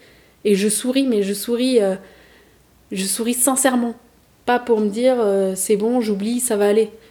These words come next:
Non, je vois la souffrance, mais je suis à la fois, euh, heureuse, heureuse et, et confiante en l'avenir, en fait. Au début, euh, je me souviens que chaque jour qui passait,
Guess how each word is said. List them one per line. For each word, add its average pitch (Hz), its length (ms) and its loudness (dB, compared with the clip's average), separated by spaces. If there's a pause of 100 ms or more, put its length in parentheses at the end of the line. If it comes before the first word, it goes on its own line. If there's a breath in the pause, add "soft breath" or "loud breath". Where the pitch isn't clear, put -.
(140)
Non, 240 260 0
je 196 120 0
vois 226 300 4
la 240 140 0
souffrance, - 680 -4 (1300 soft breath)
mais 226 320 2
je 226 140 -2
suis 247 240 2
à 214 60 4
la 208 120 2
fois, 247 460 2
euh, 196 360 2
heureuse, 226 580 4 (840)
heureuse 254 360 2
et, 202 500 4
et 196 60 -4
confiante 262 520 -2
en 226 60 2
l'avenir, 208 420 -2
en 180 60 -8
fait. - 360 -10 (720 soft breath)
Au 226 160 4
début, 233 460 2
euh, 208 160 4
je 208 100 -2
me 208 80 0
souviens 254 480 0
que 247 140 -2
chaque 254 240 2
jour 269 200 0
qui - 140 -6
passait, 262 500 0